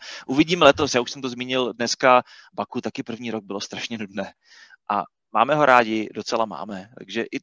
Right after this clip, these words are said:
třeba Miami bude docela fajn, eh, dejme tomu ještě chvíli šanci. Eh, já tentokrát budu mít i tu možnost zase být u komentování, takže se na to těším,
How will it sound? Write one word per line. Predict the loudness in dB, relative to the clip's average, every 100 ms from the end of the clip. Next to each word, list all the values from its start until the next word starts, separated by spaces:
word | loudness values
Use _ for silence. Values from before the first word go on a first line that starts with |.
| _
třeba | -4 -4
Miami | -4 -4 -4 -4
bude | -4 -4
docela | -4 -2 -2
fajn, | 0 0 0 -2 -6
eh, | -4
dejme | -2 -4 -6
tomu | -10 -10
ještě | -14
chvíli | -10 -8 -6
šanci. | -6 -6 -4 -4
Eh, | -6 -14 -20 _ 0 4 4 4 2
já | 2 2 2 0
tentokrát | -8 -12 -6 -6 -4
budu | -12
mít | -14 -16 _ -18
i | -18
tu | -14 -12
možnost | -12 -12 -14 -14 -8
zase | -8 -8
být | -14 -16
u | -10
komentování, | -6 -4 0 2 2 0 -12 _ -20 -20 _ -10
takže | -10 -6 -6 -6
se | -10
na | -12
to | -10
těším, | -8 -6 -6 -6